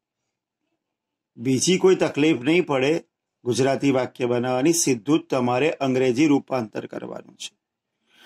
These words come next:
તો મિત્રો, આ તમારું homework છે.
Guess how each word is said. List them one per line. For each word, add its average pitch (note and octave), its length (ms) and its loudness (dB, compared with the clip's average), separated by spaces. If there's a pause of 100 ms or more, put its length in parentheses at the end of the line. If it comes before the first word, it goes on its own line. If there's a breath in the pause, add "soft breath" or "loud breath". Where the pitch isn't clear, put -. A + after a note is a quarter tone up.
(180 soft breath)
તો D3+ 80 2
મિત્રો, D#3 320 4 (180)
આ D3+ 200 2
તમારું C3 640 -2
homework C#3 520 -2
છે. - 320 -6